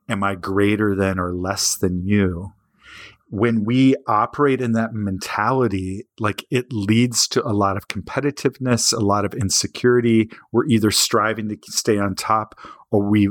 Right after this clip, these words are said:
look around and go, "I can't compete." And so we resign ourselves to being less than and make ourselves small.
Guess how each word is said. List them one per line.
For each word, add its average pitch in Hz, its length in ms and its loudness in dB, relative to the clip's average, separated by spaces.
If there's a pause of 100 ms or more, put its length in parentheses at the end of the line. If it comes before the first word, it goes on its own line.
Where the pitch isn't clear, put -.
look 110 260 0
around 104 380 0
and 95 80 -8
go, 101 220 0
"I 107 180 -2
can't 110 360 -4
compete." 107 480 -4
And 104 140 -4
so 110 160 2
we 101 120 4
resign 98 520 0
ourselves 101 500 -2
to - 80 -10
being 95 300 2
less 101 440 0
than 101 220 -2
and 92 140 -2
make 95 180 -6
ourselves 92 420 -4
small. 101 600 -2